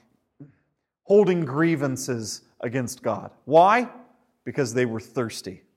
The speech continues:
Now, as someone that gets very easily dehydrated, I understand this. I, too,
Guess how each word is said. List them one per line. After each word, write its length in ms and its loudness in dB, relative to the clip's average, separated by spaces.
Now, 260 2
as 180 -2
someone 340 -2
that 100 -8
gets 160 -6
very 420 -4
easily 320 -4
dehydrated, 960 0
I 400 6
understand 800 4
this. 400 -2
I, 320 8
too, 600 2